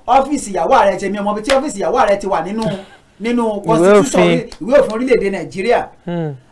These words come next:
Speaker 1: Àmọ́ kí ẹgbẹ́ òṣìṣẹ́ ó má fún ìjọba àpapọ̀ lọ́rọ̀ sọ.
Speaker 2: Hmm.
Speaker 1: Tó bá jẹ́ pé ohun tá à ń jà fún bọ̀ tẹ́lẹ̀ là ń jà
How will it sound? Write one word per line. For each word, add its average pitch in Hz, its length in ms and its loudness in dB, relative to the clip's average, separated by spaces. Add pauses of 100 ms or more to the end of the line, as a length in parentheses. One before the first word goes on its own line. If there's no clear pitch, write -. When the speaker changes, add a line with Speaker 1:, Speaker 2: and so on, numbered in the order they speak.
Speaker 1:
Àmọ́ 254 460 2 (420)
kí 359 340 2
ẹgbẹ́ 269 300 0
òṣìṣẹ́ 208 360 -6
ó 247 80 -2
má 269 200 -2
fún 208 420 -10 (480)
ìjọba 196 360 0 (140)
àpapọ̀ 190 340 -2
lọ́rọ̀ 226 320 2
sọ. 151 320 -8 (280)
Speaker 2:
Hmm. 160 580 -2 (180)
Speaker 1:
Tó 269 80 0
bá 285 160 4
jẹ́ 285 140 4
pé 294 60 2
ohun 262 140 0
tá 294 100 4
à 254 80 2
ń 226 80 -4
jà 233 220 2
fún 214 140 -8
bọ̀ 240 180 2
tẹ́lẹ̀ 190 280 -2
là 165 160 -2
ń 170 100 -8
jà 226 160 2